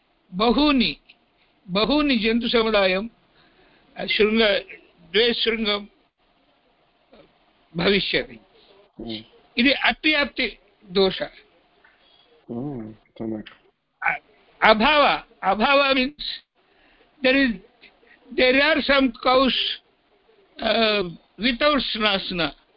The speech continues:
Speaker 1: That problem doesn't apply to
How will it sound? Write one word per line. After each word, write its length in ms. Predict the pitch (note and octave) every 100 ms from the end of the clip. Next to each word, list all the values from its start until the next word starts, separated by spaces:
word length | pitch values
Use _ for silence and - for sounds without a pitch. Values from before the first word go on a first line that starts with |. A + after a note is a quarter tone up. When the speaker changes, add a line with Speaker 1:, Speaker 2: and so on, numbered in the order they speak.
| _ _ _ _ _ -
Speaker 1:
That 260 | F#3 C4+ D4 -
problem 520 | - B3+ A#3 B3 C#4 A#3
doesn't 420 | A3 G#3+ C4 A#3
apply 400 | G3 - G#3 A3
to 160 | -